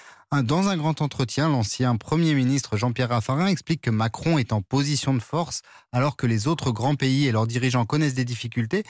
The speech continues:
De son côté, le ministre de l'économie nous confie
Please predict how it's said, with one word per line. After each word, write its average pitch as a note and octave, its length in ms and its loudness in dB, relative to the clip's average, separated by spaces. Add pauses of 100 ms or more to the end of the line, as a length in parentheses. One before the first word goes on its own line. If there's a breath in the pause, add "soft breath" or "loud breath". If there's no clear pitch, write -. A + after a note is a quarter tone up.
(300 loud breath)
De D3+ 200 0
son D3+ 220 0
côté, A#2 280 0
le C#3 100 2
ministre C3 280 2
de B2+ 80 0
l'économie B2 580 2
nous B2+ 220 0
confie C#3 500 -4